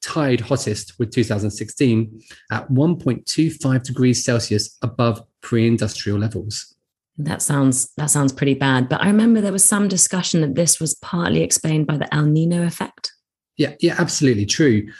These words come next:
Speaker 1: Uh, um, in two thousand sixteen, there was El Niño, Niño, which means global temperatures were naturally expected to be a bit higher. We cannot use the same excuse for two thousand and twenty, unfortunately.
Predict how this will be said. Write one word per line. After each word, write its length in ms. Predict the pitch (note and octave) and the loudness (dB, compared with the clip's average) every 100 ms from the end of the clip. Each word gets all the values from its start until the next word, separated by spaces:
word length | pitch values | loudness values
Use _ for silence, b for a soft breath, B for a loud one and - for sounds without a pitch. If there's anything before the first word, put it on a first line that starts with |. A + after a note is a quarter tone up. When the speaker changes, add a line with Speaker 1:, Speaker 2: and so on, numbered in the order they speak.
| B | B
Speaker 1:
Uh, 120 | C3+ C3+ | -2 0
um, 340 | C#3 C#3 C#3 - - | 2 4 2 -2 0
in 200 | G3 G3+ | 2 4
two 160 | G3 F3 | 2 2
thousand 280 | D3 C3+ | 2 2
sixteen, 480 | C3 C3+ - D3+ E3+ | 0 -2 -2 -2 -2
there 160 | C3 B2 | 0 0
was 440 | B2+ B2 G#2+ - _ _ | 2 2 0 -10 _ _
El 180 | C3 B2 | 0 2
Niño, 520 | A#2 A#2 A#2 C3+ E3 - b b | 4 4 4 2 -2 -6 b b
Niño, 600 | C#3 B2+ B2 A2+ A#2+ G3+ - _ b b | 2 6 6 4 0 -4 -10 _ b b
which 220 | C#3 D3+ | -2 2
means 300 | C3+ B2+ A#2 - | 2 2 0 -4
global 400 | C3+ B2+ B2 A#2 | 0 2 0 -2
temperatures 520 | C#3+ C#3 C3+ D3 C#3 | -4 -6 -4 -6 -2
were 120 | A2+ | 0
naturally 500 | A2+ C#3+ D3 C3+ B2+ | 2 2 0 -2 -4
expected 460 | A#2 - A#2+ - A2 | -4 -6 -10 -10 -6
to 80 | A2+ | -2
be 80 | |
a 60 | A2 | 0
bit 100 | A2+ | 0
higher. 440 | - C3 C#3 D3 - _ b _ _ - | 0 2 2 0 -6 _ b _ _ -2
We 100 | A#2+ | -2
cannot 500 | - A2+ B2 D#3 C#3 | 2 4 4 2 2
use 360 | B2 A#2+ B2+ | 2 4 2
the 80 | A2+ | 0
same 300 | - - C3 | -6 0 0
excuse 500 | C#3 - A2+ A#2+ - | 0 -2 -4 -4 -10
for 100 | - | -18
two 180 | - A2+ | -6 -4
thousand 260 | A2 G#2+ A#2 | -2 -2 -2
and 80 | A2 | 0
twenty, 300 | A2 G#2+ G2+ | -2 -2 -2
unfortunately. 640 | G2+ A2+ G#2+ - G2+ A2+ | -2 0 0 -2 -6 -10